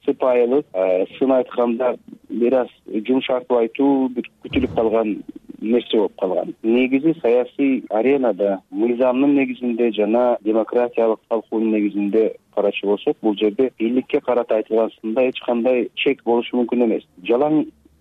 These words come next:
бирден бир чек бул ошо жалганды айтпоо жана, э,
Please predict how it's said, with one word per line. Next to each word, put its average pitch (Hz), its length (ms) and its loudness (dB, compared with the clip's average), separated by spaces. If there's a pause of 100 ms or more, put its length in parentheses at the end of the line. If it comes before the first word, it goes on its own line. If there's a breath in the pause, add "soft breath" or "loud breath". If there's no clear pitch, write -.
бирден 117 420 0
бир 135 220 0
чек 185 320 -4 (220)
бул 135 280 0
ошо 98 300 -2
жалганды 123 720 0 (120)
айтпоо 123 460 -2
жана, 139 540 0
э, 98 280 2